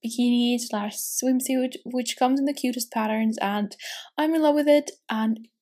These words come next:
it's just, it's the cutest. So I'm gonna use it on, on, like, every sim from now on, <laughs> 'cause it's the best. But it has, like, hearts on it. How cute is that? Anyways, we couldn't really decide on her aspiration, but I think we made her a computer whiz, 'cause I thought she could be a little bit geeky.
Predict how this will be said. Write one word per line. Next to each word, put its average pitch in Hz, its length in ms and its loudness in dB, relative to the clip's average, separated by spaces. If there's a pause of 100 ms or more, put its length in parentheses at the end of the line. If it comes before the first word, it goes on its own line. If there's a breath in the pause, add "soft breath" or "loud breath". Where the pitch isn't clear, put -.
it's - 220 -12
just, - 320 -8
it's - 200 -10
the 214 100 -6
cutest. 214 440 0
So 196 200 4
I'm 202 220 2
gonna 220 220 0
use 208 240 0
it 202 160 -2
on, 202 220 -2
on, 220 120 2
like, 208 200 0
every 339 220 4
sim 302 280 0
from 302 200 0
now 226 240 2
on, 233 180 -2 (140 loud breath)
<laughs> - 200 -16
'cause 269 240 8 (440 loud breath)
it's 226 200 -4
the 233 60 -4
best. 185 400 -4
But - 140 0 (160)
it 277 140 -4
has, 349 220 2
like, 359 200 0 (120)
hearts 349 320 -2
on 302 140 -2
it. 220 220 0
How 262 200 -6
cute 285 260 -6
is 269 100 -8
that? - 240 -4
Anyways, 277 400 2 (400 loud breath)
we 370 400 2
couldn't 466 80 -2
really 523 340 8
decide 392 400 4
on 339 60 0
her 349 100 -2
aspiration, 269 640 2
but 262 80 -2
I 262 100 0
think 359 280 -4
we 370 100 -2
made 302 280 0
her 277 280 0 (320 loud breath)
a - 40 -12
computer 240 520 0
whiz, 233 420 0
'cause - 200 -6
I 233 100 -4
thought 240 240 -2
she - 140 -8
could 330 160 -4
be 311 160 2
a 294 40 4
little 285 160 0
bit 277 220 -4
geeky. 226 460 -2